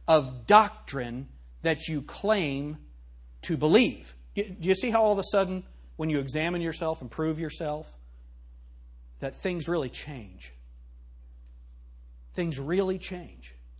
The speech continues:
So here's the question. Put another way, we could say this. Examine yourself. Look over two thousand thirteen and ask yourself this question. Did I live like a Christian? Did I live like a Christian?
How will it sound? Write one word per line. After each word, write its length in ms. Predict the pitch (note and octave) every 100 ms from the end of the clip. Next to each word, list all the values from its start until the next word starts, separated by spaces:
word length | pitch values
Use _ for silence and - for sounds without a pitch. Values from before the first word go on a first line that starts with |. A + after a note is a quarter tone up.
| - - - -
So 100 | D#3
here's 180 | E3+
the 60 | -
question. 380 | - B2+ - - - - - -
Put 160 | C4 C4+
another 320 | G3+ G3 D#3
way, 380 | B2 - G2 - - - -
we 120 | G3+
could 120 | F3
say 120 | F#3+
this. 260 | D#3+ A#2+ - - -
Examine 520 | F#3+ D#3+ A3+ D#4 D#4
yourself. 480 | G#3 E3 E3+ C3+ C3+
Look 180 | G#3 C4
over 420 | C#4+ B3+ A#3 A3+ - -
two 140 | - B3
thousand 360 | A3+ G#3+ G#3
thirteen 420 | F#3+ F3+ - E3+
and 80 | C#3+
ask 220 | D3+ D#3
yourself 300 | D#3 D#3+ C#3
this 140 | C3+ -
question. 420 | B2+ A2+ - F#2+ - - - -
Did 120 | - D3+
I 80 |
live 180 | C#3+ C#3+
like 160 | C3+ B2
a 60 |
Christian? 400 | - - - F#2+ - - - - - - - - - - - - - - - - - - -
Did 120 | C#3+ C3
I 80 |
live 220 | C3 C#3+ C3
like 160 | -
a 60 | A#2
Christian? 440 | - A2 - G2